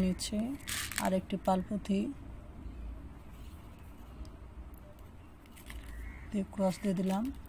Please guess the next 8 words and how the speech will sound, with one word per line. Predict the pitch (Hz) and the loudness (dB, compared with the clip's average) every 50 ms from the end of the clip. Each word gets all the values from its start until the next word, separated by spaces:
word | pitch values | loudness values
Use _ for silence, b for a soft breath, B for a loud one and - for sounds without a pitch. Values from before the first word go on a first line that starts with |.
| - - - - - - 214 | -12 -12 -10 -10 -6 -2 2
দেখুন | 208 202 185 208 190 180 | 2 4 4 6 6 8
ভিউয়ার্স, | 190 196 196 - - 196 | 8 8 6 6 2 2
এখানে | 185 208 196 185 185 | 4 6 6 6 8
আমার | 185 185 185 185 170 165 | 8 8 8 6 8 6
দুইটি | 180 180 170 - 196 190 - | 6 6 6 6 4 4 4
ফুলের | - 202 180 185 185 185 175 185 - - 190 | 2 2 4 8 8 8 6 4 4 4 6
অর্ধেক | 185 165 190 190 185 196 | 6 8 6 6 6 6
অর্ধেক | 190 170 180 196 | 4 6 6 4